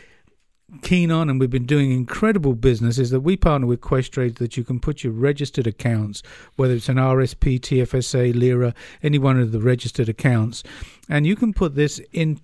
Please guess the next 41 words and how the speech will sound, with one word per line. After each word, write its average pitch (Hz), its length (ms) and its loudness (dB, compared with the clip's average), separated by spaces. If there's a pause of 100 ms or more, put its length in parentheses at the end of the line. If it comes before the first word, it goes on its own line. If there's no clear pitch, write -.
(140)
gold 165 280 4
and 160 140 -2
silver 135 340 0
into 151 240 0
one 160 200 0
of 143 80 0
these 131 240 0
accounts, 127 520 0 (220)
exactly 139 600 0
the 196 120 -2
same 185 260 -2
thing. 180 260 0
You 143 80 0
get 143 200 0
the 165 60 -4
bar 151 320 2
numbers, 151 420 2
you 123 80 0
can 117 120 -4
visit 147 380 -4
your 165 80 -4
product. 135 520 0 (880)
It's - 120 -2
a 131 60 2
wonderful 147 600 0
way 127 440 2 (340)
to - 220 -2
own 127 260 2
gold 127 260 2
and 123 120 -2
silver. 175 300 0
And 117 80 -2
if 123 140 -4
you've 139 160 -4
never 190 420 0
owned 156 320 2
a 135 80 0
T 143 240 -2
F 135 140 -2
S 120 180 0
A, 107 320 -2